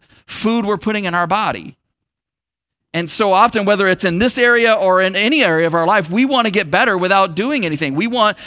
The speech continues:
we want things to change without us having to change. But I'm telling you, i-, if you don't do anything, the, the future you can expect is just more of the past. It's the thing that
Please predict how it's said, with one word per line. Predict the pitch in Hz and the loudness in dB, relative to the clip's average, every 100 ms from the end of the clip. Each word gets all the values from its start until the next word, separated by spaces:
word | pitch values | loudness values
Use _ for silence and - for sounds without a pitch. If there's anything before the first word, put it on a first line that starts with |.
| - - | -20 -6
we | 190 | 0
want | 262 262 220 | 2 2 2
things | 226 233 233 | 0 0 -2
to | 220 | -4
change | 175 240 277 202 | -2 0 0 0
without | 220 214 214 | 0 0 0
us | 220 254 | 0 0
having | 196 208 202 190 | -2 -2 -2 -6
to | 190 | -6
change. | - 262 143 - - - - _ _ _ _ _ _ _ | -4 -4 -4 -8 -16 -16 -18 _ _ _ _ _ _ _
But | 160 | -4
I'm | 170 | 0
telling | 208 233 202 | 0 0 0
you, | 185 175 175 | 0 0 0
i-, | |
if | 175 185 180 160 | 0 0 -2 -2
you | 220 | -2
don't | 220 208 | -2 -2
do | 156 240 | -4 -4
anything, | 247 156 - 151 165 | -4 -4 -6 -6 -6
the, | 147 - | -8 -10
the | 151 156 | -6 -6
future | 151 180 226 247 175 | -6 -6 -6 -4 -6
you | 175 | -6
can | 196 170 | -8 -8
expect | 156 - 214 - | -10 -10 -10 -8
is | 151 | -10
just | 147 160 | -10 -12
more | 165 175 180 | -10 -6 -6
of | - | -8
the | 165 | -14
past. | - 330 262 - | -10 -8 -8 -10
It's | - - | -14 -12
the | 143 | -12
thing | - 196 180 | -8 -8 -8
that | 147 | -8